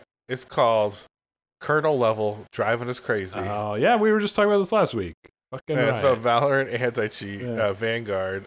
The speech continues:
Speaker 1: And, uh, it's still, it's still a real piece of shit.
Speaker 2: Yeah.
Speaker 1: Um,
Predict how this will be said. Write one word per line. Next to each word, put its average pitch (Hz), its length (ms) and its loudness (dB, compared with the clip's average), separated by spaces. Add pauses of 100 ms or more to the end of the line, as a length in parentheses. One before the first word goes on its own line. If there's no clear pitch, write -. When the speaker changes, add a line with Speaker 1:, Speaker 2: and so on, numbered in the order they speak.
(140)
Speaker 1:
And, 135 160 2
uh, 156 180 4
it's 175 200 0
still, 185 500 2 (560)
it's 139 160 -6
still 165 320 0
a 170 60 2
real 170 140 2
piece 175 260 -6
of 156 80 -8
shit. - 340 -2 (260)
Speaker 2:
Yeah. 98 240 -10
Speaker 1:
Um, 110 440 2